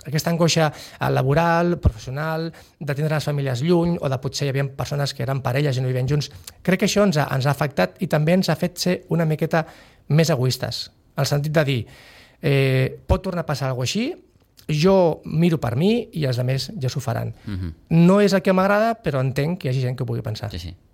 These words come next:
Speaker 2: Vaja, això no, no lli-, no lliga gens amb, amb el que ens deies fa uns moments, no? Que tu ja de, de, de, de ben petit tenies aquesta vocació de... de, d'ajudar més a les persones.
Speaker 1: Sí, clar,
Speaker 2: Sí,
Speaker 1: jo,
Speaker 2: sí,
Speaker 1: jo
Speaker 2: sí.
Speaker 1: dic, jo,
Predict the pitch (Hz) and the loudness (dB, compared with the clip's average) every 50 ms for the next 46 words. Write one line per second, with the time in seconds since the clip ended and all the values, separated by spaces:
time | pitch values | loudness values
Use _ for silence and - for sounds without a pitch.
0 | _ - - - 87 82 85 90 - - 104 98 101 101 98 92 87 92 - - | _ -20 -14 -10 -10 -8 -8 -8 -8 -6 -4 -2 -2 0 -2 -2 -4 -6 -6 -4
1 | 101 98 104 101 98 101 95 87 95 113 120 - 107 104 107 107 110 107 110 113 | -2 0 0 0 0 0 0 0 0 -2 -2 -2 -2 0 0 0 2 2 2 2
2 | 110 113 107 117 127 127 127 135 123 - - 131 117 110 104 107 101 101 101 95 | 2 0 0 0 0 0 0 -2 -4 -4 -2 -2 -2 -2 0 -2 0 0 0 0
3 | 92 101 92 95 117 117 - 117 110 104 104 110 107 110 107 95 85 95 113 120 | 0 -2 0 0 0 0 0 0 0 0 0 0 0 0 0 0 0 -2 -4 -4
4 | 104 - 101 101 98 90 95 104 107 104 95 95 92 92 90 87 85 87 82 - | -4 -4 -4 -4 -2 -2 -2 -2 -2 -2 -4 -6 -6 -8 -10 -8 -8 -8 -8 -8
5 | 78 85 90 95 98 - 90 - 95 107 - - - - - - - - - 90 | -8 -6 -6 -6 -4 -4 -4 -4 -4 -6 -6 -8 -18 -20 -20 -20 -18 -12 -8 -4
6 | 87 95 90 104 104 - - 104 98 95 95 92 - - 98 98 95 95 92 85 | -4 -2 -2 -2 -4 -4 -2 -2 -2 -2 -2 -4 -2 -2 -2 -2 -2 -2 -4 -4
7 | 85 82 82 80 - - - - - _ _ - - 85 85 80 90 90 87 85 | -4 -6 -6 -8 -12 -14 -20 -20 -20 _ _ -12 -8 -6 -6 -4 -2 0 0 0
8 | 87 85 - 82 80 - - - - 214 196 175 175 208 185 160 151 180 185 - | 0 -2 -4 -4 -8 -6 -2 -2 2 2 2 2 2 2 2 2 2 2 2 2
9 | 156 156 180 180 160 165 160 151 147 170 165 | 2 2 2 2 2 0 -2 0 0 0 0